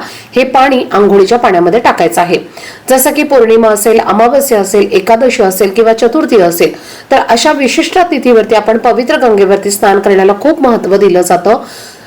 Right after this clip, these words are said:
आणि म्हणूनच आपण तीर्थक्षेत्री जाऊन स्नान करत असतो, जेणेकरून आपल्याला लागलेले दोष असतील,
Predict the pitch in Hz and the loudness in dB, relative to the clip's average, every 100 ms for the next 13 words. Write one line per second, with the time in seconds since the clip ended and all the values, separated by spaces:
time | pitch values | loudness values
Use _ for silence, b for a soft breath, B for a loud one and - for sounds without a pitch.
0 | B 202 214 226 220 277 294 254 - - | B 0 2 2 2 2 2 2 -2 -2
1 | 233 240 277 285 339 339 247 196 190 196 | 0 0 -2 0 0 0 -2 2 2 2
2 | 185 196 - 196 247 294 202 185 190 185 | 0 0 0 0 2 0 0 2 0 0
3 | 196 214 202 196 202 202 185 202 202 208 | 0 2 2 2 2 2 -2 0 0 2
4 | 196 185 190 196 196 247 330 - 226 220 | 2 2 2 2 2 2 0 0 0 0